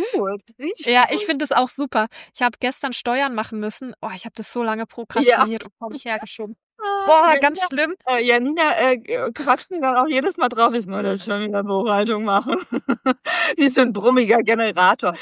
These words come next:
Speaker 1: Das ist übrigens auch so ein Ding von Generatoren, die brummen dann auch so rum, ne? Die sind so, so richtige Brummbären dann so. Ja,
Speaker 2: Also ich bin keine Generatorin,
Speaker 1: Nein,
Speaker 2: ja.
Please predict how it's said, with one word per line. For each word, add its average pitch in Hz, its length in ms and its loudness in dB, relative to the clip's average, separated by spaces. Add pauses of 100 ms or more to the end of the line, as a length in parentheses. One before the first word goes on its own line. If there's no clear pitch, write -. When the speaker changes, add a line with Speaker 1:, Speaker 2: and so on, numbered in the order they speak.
(100)
Speaker 1:
Das 311 140 -6
ist - 80 4
übrigens 311 300 -2
auch - 180 2
so - 140 -4
ein 220 100 -4
Ding 226 200 0 (180)
von 220 200 -4
Generatoren, 226 540 2
die 208 80 -4
brummen 254 380 0
dann 214 160 4
auch 214 100 2
so - 140 -4
rum, 196 320 -2
ne? 190 220 2 (340)
Die 240 120 -2
sind 277 220 0
so, 269 180 0
so 240 180 0
richtige 262 360 -2
Brummbären 196 640 2
dann 196 280 2
so. 190 280 0 (360)
Ja, 202 180 0
Speaker 2:
Also 208 260 2
ich 381 160 2
bin 370 160 0
keine 359 220 2
Generatorin, 285 720 -2 (100)
Speaker 1:
Nein, 190 280 0
Speaker 2:
ja. 339 140 2